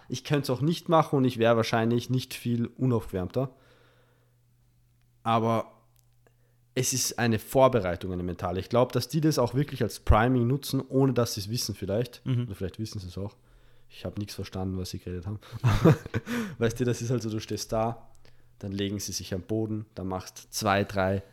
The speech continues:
Speaker 1: minimale Stretches, die keinen Effekt haben. Dann, wie du gesagt hast, ein bisschen Handgelenke, dann machst drei, vier Rollen, dann laufst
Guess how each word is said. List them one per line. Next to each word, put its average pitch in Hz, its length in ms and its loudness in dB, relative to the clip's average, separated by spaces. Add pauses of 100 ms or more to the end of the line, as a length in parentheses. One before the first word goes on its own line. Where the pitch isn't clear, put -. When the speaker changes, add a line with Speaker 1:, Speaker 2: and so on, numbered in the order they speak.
(140)
Speaker 1:
minimale 135 840 8
Stretches, 107 560 2
die 101 260 -2 (100)
keinen 117 260 4
Effekt 117 360 2
haben. 117 220 2 (340)
Dann, 113 160 -2
wie 117 60 -2
du 123 100 -2
gesagt 117 320 0
hast, 98 140 -8
ein - 40 -20
bisschen 113 260 -4
Handgelenke, 143 680 0 (220)
dann 104 160 0
machst 104 320 -4
drei, 101 180 2
vier 113 200 -2
Rollen, 123 420 0 (320)
dann 104 300 0
laufst 98 500 -2